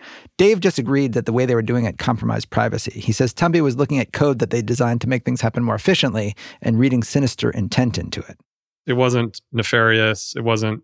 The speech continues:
Speaker 2: you know, we weren't, we had, we didn't have bad intent. We were storing everything encrypted. We were throwing away the contacts after we found your friends. Like, the way we were doing it, I felt was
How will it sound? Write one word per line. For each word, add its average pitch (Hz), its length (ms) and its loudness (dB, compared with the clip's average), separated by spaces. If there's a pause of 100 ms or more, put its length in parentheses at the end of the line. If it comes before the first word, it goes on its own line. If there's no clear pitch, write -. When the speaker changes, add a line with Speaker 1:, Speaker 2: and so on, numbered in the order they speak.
Speaker 2:
you 113 80 -2
know, 107 220 0
we 107 100 -2
weren't, 120 260 -2
we 117 120 -2
had, 139 140 -4
we 131 100 0
didn't 131 160 0
have 110 160 -2
bad 110 200 0
intent. 117 600 -4 (580)
We 123 60 -4
were 123 80 0
storing 135 360 0
everything 120 360 0
encrypted. 117 800 0 (420)
We 127 80 -2
were 120 100 0
throwing 131 360 0
away 120 260 2
the 123 80 0
contacts 117 580 -2
after 117 240 -2
we 120 120 -2
found 117 260 -2
your 113 80 -4
friends. 110 500 -4
Like, 117 200 -4
the 135 60 -4
way 165 180 2
we 180 100 2
were 131 140 0
doing 123 320 -2
it, 117 80 -2
I 120 180 0
felt 117 300 -4
was 113 300 -8